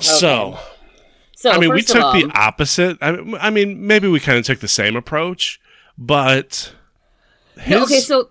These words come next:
Speaker 2: he's delusional enough to believe that all of this, like, research that he has done has now led him to be successful, and he's dead ass convinced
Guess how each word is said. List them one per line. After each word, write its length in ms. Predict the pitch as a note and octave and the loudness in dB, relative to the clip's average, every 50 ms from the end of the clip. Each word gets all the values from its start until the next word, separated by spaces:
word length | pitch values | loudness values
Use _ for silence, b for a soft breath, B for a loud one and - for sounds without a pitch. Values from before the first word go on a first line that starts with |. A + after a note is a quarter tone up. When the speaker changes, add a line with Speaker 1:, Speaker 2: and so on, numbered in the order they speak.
| _ _ | _ _
Speaker 2:
he's 300 | G3+ C4 E4+ G#4 B4 A#4 | -2 2 2 2 2 2
delusional 680 | - G#4 F#4 C#4+ C4+ C#4 C#4 C4+ A#3+ C4 B3 G#3+ F#3+ F#3 | 0 -2 -2 0 0 -2 -2 -2 -2 0 0 2 2 2
enough 280 | E3+ E3+ D#3+ D#3+ - - | 2 0 0 -2 -2 -4
to 100 | G#3 F#3 | -6 -6
believe 600 | F3 F#3 F3 E3+ D#3+ D3 C#3+ C3+ C3+ C3+ - - | -4 -2 0 0 0 0 -2 -4 -6 -8 -12 -8
that 400 | D3+ D3 E3 D3+ C#3+ C3+ - - _ _ _ _ _ _ _ _ _ _ | -4 -2 -2 0 -2 -4 -6 -10 _ _ _ _ _ _ _ _ _ _
all 280 | G3 A#3 C#4+ D#4 E4 E4+ | 2 4 4 4 2 0
of 120 | E4+ D4+ B3 | -4 -2 0
this, 200 | B3+ B3 A#3 - | 0 0 0 0
like, 200 | A#3 A3 F#3+ F3 | 0 -2 0 -2
research 720 | D#3+ D#3 D3+ D#3+ E3+ E3+ F3 F#3 - - A#3+ A3+ A3+ A3+ - | -4 -6 -8 -8 -6 -6 -6 -8 -4 -2 -2 -2 -2 -2 -2
that 120 | G#3+ F#3+ F3 | -2 -2 -2
he 160 | F3+ F3+ D#3+ | 0 0 0
has 200 | E3 E3 D#3+ D#3 | 0 -2 -2 -4
done 300 | C3+ D3+ C#3+ C#3 C#3+ C#3 | -4 -4 -4 -4 -6 -8
has 280 | C3 - D#3+ D#3 D3 C#3+ | -6 -6 -6 -4 -4 -4
now 300 | D3+ D3 D3 D3 D3+ D#3+ | -4 -2 0 0 0 0
led 180 | E3 D#3 D#3 D3+ | 0 -2 -2 -2
him 140 | D3+ D3 | -2 -4
to 80 | D3 C#3+ | -6 -6
be 100 | C#3 C3 | -8 -8
successful, 500 | A#2+ - C3+ - D3 C3+ C3 - C3+ C3 | -10 -12 -8 -6 -4 -4 -4 -6 -10 -10
and 120 | C#3 C#3 | -10 -10
he's 180 | C#3+ C#3+ C#3 C#3 | -10 -10 -12 -8
dead 220 | C3 C#3+ C#3+ C#3+ C#3+ | -4 -2 -2 0 0
ass 200 | D#3 F3+ F#3 - | 0 -2 -2 -4
convinced 480 | - A#3+ G#3 D#3 C#3 C#3 C#3 - - | -4 -4 -2 -2 -4 -4 -6 -10 -16